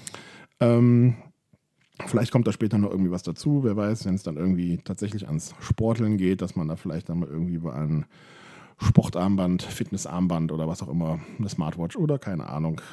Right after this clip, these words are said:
darüber nachdenkt. Aber das ist für den Moment noch Zukunftsmusik. Ich glaube, ich komme so ganz gut klar. Ich habe mein iPhone den, die meiste Zeit des Tages in der Tasche. Das heißt, die, ähm, die eingebaute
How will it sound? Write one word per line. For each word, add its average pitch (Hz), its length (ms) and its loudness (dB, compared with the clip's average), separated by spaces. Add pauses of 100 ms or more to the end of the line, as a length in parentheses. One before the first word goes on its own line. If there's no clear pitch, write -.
(100)
darüber 85 300 -4
nachdenkt. 78 500 -6
Aber 92 300 -6 (480)
das 123 220 -6
ist - 420 -14
für - 160 -2
den 107 100 0
Moment 87 260 2
noch 69 120 -6
Zukunftsmusik. 147 720 0
Ich 92 100 -8
glaube, 92 180 -2
ich 87 80 -6
komme 92 200 -4
so 82 100 -8
ganz 71 220 -10
gut - 120 -16
klar. 127 320 -2 (100)
Ich - 120 -10
habe - 80 -10 (180)
mein 92 140 -4
iPhone 95 540 -2 (260)
den, 85 260 0 (220)
die 87 40 -8
meiste 85 280 -6
Zeit 82 280 -10
des 82 100 -14
Tages 82 320 -10
in 76 80 -12
der 76 100 -12
Tasche. 131 260 -6
Das 95 160 -8
heißt, 87 240 -10
die, 82 180 -10 (1040)
ähm, 90 540 2 (360)
die 107 80 -4
eingebaute 87 680 0